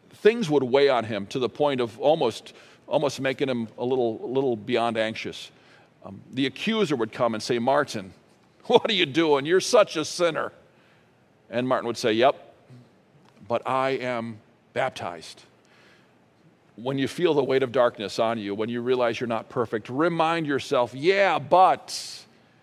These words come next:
I am baptized." And in that baptism that remains with you today, the Father is well pleased. So this text that we're working through today is a bit of a mystery. I think we've done a decent job of explaining why it was that Jesus was baptized. Yet still,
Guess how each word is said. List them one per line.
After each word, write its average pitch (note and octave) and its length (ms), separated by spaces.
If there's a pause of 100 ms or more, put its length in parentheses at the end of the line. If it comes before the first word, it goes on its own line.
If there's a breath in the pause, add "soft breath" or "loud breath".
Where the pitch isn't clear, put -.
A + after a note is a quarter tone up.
(380 soft breath)
I C3+ 480
am A#2+ 460 (200)
baptized." A#2 640
And A2+ 140
in F#3 320
that E3 200
baptism C#3 520
that G2 100
remains C#3 480
with C3+ 140
you C3 80
today, A#2 540 (840 soft breath)
the A#2 100
Father A2+ 420
is G#2+ 160
well G#2 280
pleased. G2 560 (1300 loud breath)
So G3+ 180
this F#3 160
text F#3+ 240
that E3 80
we're C#3 140
working C#3 280
through C#3+ 180
today B2+ 400
is C#3 340
a C#3+ 80
bit A3+ 200
of G#3+ 80
a D#3 80
mystery. C3+ 640
I A#2+ 140
think E3+ 180
we've D3 120
done D3 140
a A#2+ 40
decent D#3+ 340
job C3+ 220
of B2 100
explaining C3 560
why D3 280
it A2+ 160
was A#2 280
that - 220
Jesus A#2+ 380
was A2+ 100
baptized. B2 520
Yet A3 100
still, G#3 280